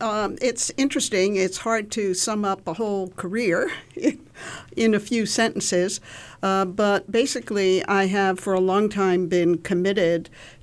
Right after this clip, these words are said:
to public higher education. And, uh, that started with my experiences at the City University of New York and continued with a vice presidency at Rutgers University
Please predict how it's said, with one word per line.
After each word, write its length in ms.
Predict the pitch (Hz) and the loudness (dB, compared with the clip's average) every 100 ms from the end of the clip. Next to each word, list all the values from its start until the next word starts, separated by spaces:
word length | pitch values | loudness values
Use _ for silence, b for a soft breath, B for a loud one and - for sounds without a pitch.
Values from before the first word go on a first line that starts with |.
| - | -2
to 320 | 202 185 175 | 2 4 4
public 440 | 170 208 208 175 | 0 -2 -2 -4
higher 380 | - 180 175 170 | -2 -2 0 2
education. 800 | 160 151 - 175 151 - 170 156 B B B B B | 0 -4 -6 -4 -2 -4 -6 -8 B B B B B
And, 640 | - 185 180 175 170 170 | -2 0 0 2 0 0
uh, 360 | - 175 165 165 | -2 -2 -2 -2
that 280 | 180 190 185 | 0 0 0
started 540 | - 196 196 190 180 | -2 0 0 2 2
with 200 | 175 170 | 0 0
my 180 | 180 175 | 0 0
experiences 1000 | 165 - 214 196 185 170 - 180 175 165 | -2 -4 -2 2 2 2 0 0 0 0
at 200 | 165 165 | -2 -2
the 80 | 170 | -4
City 260 | - 190 | -2 0
University 640 | 180 170 165 180 170 165 165 | 2 2 4 0 0 -2 -2
of 120 | 165 | 0
New 140 | 170 | 0
York 500 | 156 180 185 190 - B B B B - | 2 2 0 -2 -6 B B B B -6
and 580 | 185 175 170 165 156 - | -2 0 2 2 0 -2
continued 720 | 180 170 240 220 185 180 175 | -4 0 0 2 2 2 0
with 420 | 175 165 170 170 | 0 0 0 -2
a 100 | 160 | -4
vice 300 | 175 170 165 | -2 -2 -2
presidency 960 | - 190 175 180 165 - 175 165 160 156 | -4 -4 0 0 0 -2 -2 0 0 -4
at 320 | 175 165 156 - | -6 -4 -4 -8
Rutgers 520 | 170 196 226 202 170 185 | -4 -2 0 0 0 2
University 840 | 165 160 180 170 - 180 180 | 2 2 0 -2 -2 -2 -2